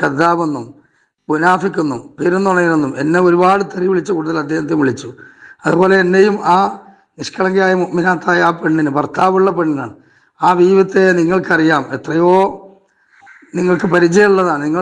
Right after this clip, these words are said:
പതിനാല് മിനിറ്റ് സംസാരിച്ച ബീവിത്തയാണ്. എന്നിട്ട് അതിനെ നിങ്ങൾ കാക്കച്ചി എന്നും റാക്കച്ചി എന്നും, "നീ എത്ര കാലം കൊണ്ട് നടന്നടാ, നിന്റെ കൂടെ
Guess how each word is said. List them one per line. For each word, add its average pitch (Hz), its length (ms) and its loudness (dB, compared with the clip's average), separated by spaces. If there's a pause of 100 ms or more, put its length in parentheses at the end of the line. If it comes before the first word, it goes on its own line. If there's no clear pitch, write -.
പതിനാല് 180 360 0
മിനിറ്റ് 180 200 -6
സംസാരിച്ച 175 460 -4 (100)
ബീവിത്തയാണ്. 151 500 -2 (460)
എന്നിട്ട് 185 320 2
അതിനെ 185 240 2
നിങ്ങൾ 180 140 2 (120)
കാക്കച്ചി 165 460 -2
എന്നും 165 220 -4
റാക്കച്ചി 165 380 -2 (100)
എന്നും, 151 260 -2
"നീ 160 80 0 (120)
എത്ര - 120 -4 (100)
കാലം 175 260 0
കൊണ്ട് 160 240 0
നടന്നടാ, 143 340 -2 (400)
നിന്റെ 165 240 0
കൂടെ 170 140 2